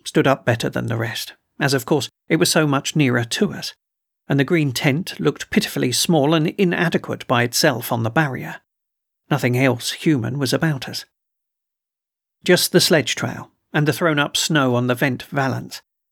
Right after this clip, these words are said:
a confused whirl of sastrugi, leading in no direction particularly, a glistening sparkle here, there, and everywhere when the sun was shining, and the far distant land sitting sphinx-like on the western horizon,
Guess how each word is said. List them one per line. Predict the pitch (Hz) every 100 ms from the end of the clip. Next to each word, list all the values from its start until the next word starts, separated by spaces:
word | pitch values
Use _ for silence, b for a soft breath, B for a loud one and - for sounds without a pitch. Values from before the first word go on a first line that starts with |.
| _
a | -
confused | 135 120 147 120
whirl | 151 147 123 113 120
of | 113
sastrugi, | - 139 117 - - 185 120 - 117 - _ _ -
leading | 180 175 160 160
in | 151
no | 170
direction | 139 139 139 - 117
particularly, | 117 - - 104 151 - _ _ _ _ -
a |
glistening | - 135 - 123
sparkle | 123 - 135 127 127
here, | 110 147 127 151 151 -
there, | 127 123 127 156 - _ _ _ -
and | 143
everywhere | 160 156 127 117 143
when | 139 135
the |
sun | 131 156 135 135
was | 127
shining, | 185 175 135 90 - _ _ _ _ _ -
and | 143
the | 131
far | - 185
distant | 208 185 - 160 -
land | 156 135 127
sitting | - - 156 156
sphinx-like | - 208 - - 117 117 120
on | 143
the | 139
western | 151 - 135 123
horizon, | 151 151 156 135 -